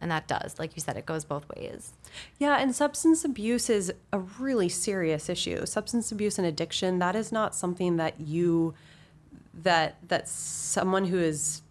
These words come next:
Speaker 2: an ordinary person without any training can possibly be expected to fix. You need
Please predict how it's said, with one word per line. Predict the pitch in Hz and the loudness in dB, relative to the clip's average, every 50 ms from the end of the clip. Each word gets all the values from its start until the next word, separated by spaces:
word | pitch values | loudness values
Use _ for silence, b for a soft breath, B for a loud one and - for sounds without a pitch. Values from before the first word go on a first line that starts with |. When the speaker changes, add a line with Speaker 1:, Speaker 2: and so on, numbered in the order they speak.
| _ _ - | _ _ -2
Speaker 2:
an | 180 180 - | 0 0 2
ordinary | - 180 185 190 220 220 226 226 226 | 2 2 2 2 2 4 4 2 2
person | 220 - 190 175 - 180 175 175 175 170 | 2 0 -2 0 2 2 4 4 4 2
without | 165 160 - 151 151 151 151 | 0 2 2 2 2 2 2
any | 175 175 190 196 | 0 0 2 0
training | 185 - - 180 175 165 156 156 151 151 151 160 156 B B B B B B B | 0 0 2 2 4 4 4 4 4 2 2 0 -2 B B B B B B B
can | - - 202 190 175 - - - | 0 2 2 2 2 -2 -6 -10
possibly | - - - 247 240 233 - 247 202 208 196 190 | -8 -2 0 0 0 2 2 0 2 2 2 2
be | 180 185 | 2 2
expected | 180 175 175 - - - 165 160 160 - - 165 156 147 - | 0 0 0 -2 -4 -2 -2 -4 -2 -2 -4 -4 -4 -4 -8
to | - | -12
fix. | 151 - - - 160 - - - - - - - - - | -12 -6 -2 -2 0 0 -2 -4 -6 -6 -6 -6 -6 -6
You | 175 175 185 202 | -2 0 2 2
need | 208 202 208 202 202 208 196 190 190 | 2 2 2 2 2 2 2 0 -4